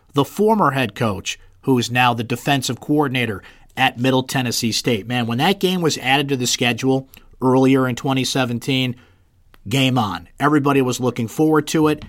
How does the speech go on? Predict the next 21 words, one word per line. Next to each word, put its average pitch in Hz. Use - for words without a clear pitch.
It 123
lived 143
up 160
to 156
the 131
hype. 135
It 135
was 120
a 117
great 135
football 151
game. 143
Middle 143
Tennessee 147
State 143
bombs 156
away 147
in 139
the 135
fourth 143
quarter. 131